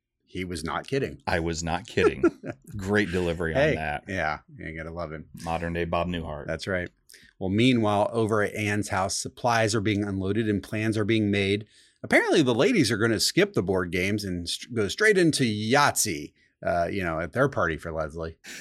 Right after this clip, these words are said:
Speaker 2: Is that what, yeah, the Yahtzee? No, I
Speaker 1: No.
Speaker 2: didn't. All right.
Speaker 1: What'd they do, Mark?
Speaker 2: What is gonna happen here? We're now at Anne's house. I think we're at Anne's house. And then Leslie and April and Anne are getting bags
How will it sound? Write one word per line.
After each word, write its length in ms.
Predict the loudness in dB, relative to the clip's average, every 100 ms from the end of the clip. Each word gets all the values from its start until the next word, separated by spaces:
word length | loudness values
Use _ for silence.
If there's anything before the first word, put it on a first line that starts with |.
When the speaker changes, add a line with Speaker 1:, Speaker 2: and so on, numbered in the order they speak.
| -8
Speaker 2:
Is 120 | -2
that 160 | 4 6
what, 160 | 8 6
yeah, 160 | 6
the 240 | 2 -2 0
Yahtzee? 720 | 2 2 2 2 0 0 0
No, 200 | 2 4
I 100 | 4
Speaker 1:
No. 40 | 4 2 -2
Speaker 2:
didn't. 100 | -2
All 160 | 2 6
right. 160 | 8
Speaker 1:
What'd 120 | 8 6
they 120 | 6
do, 160 | 6
Mark? 220 | 4 2 4
Speaker 2:
What 180 | 4
is 160 | 4 2
gonna 220 | 2 4
happen 280 | 4 2 2
here? 180 | 2 0 -4 -4
We're 180 | 0 2
now 260 | 4 4 4
at 120 | 4 4
Anne's 340 | 4 4 2
house. 540 | 2 0 -2 -6 -12 -14 -10
I 60 | -2
think 160 | 2
we're 80 | 2
at 80 | 2
Anne's 240 | 0 -2
house. 200 | -6 -6 -10 -10 0
And 140 | 2
then 160 | 4 2
Leslie 560 | 2 4 4 2 0
and 140 | 0 0
April 480 | -2 0 0 2 2
and 160 | 0
Anne 340 | 0 0 2 0
are 160 | -2
getting 560 | -2 2 2 4 2 2
bags 720 | 0 2 0 -2 -2 -4 -6